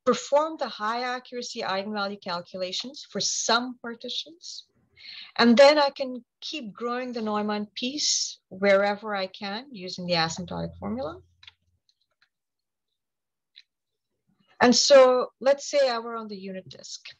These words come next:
and I fixed the source at the origin and I had the receiver, um, at the point, let's say zero, comma R, where R is some variable that's allowed to vary between zero and one.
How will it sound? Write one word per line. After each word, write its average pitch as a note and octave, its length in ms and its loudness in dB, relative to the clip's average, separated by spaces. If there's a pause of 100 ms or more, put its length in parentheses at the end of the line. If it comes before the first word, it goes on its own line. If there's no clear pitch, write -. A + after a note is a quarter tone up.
(140)
and G3 200 6
I F#3+ 140 6
fixed - 840 -4
the A3 80 -2
source A3+ 600 -2
at E3+ 240 -6
the D3+ 120 -10
origin C#3+ 400 -8 (840)
and G3+ 400 6
I G3 200 2
had A3+ 280 -8
the A3 100 -8
receiver, A#3 840 -8 (480)
um, E3 500 -2
at G#3 180 4
the G#3 80 0
point, G3 840 -2 (220)
let's F#3+ 240 -6
say F3 240 -2
zero, F3+ 420 0
comma E3+ 380 -8 (100)
R, C#3+ 540 -6
where E3 280 2
R E3+ 300 2
is - 200 -10
some D#3 280 -14
variable C#4+ 460 -2
that's G#3 240 -8
allowed E3+ 300 -4
to E3+ 140 -14
vary D#3+ 280 2
between D#3+ 400 -12
zero D3+ 240 -6
and - 260 -8
one. - 260 -6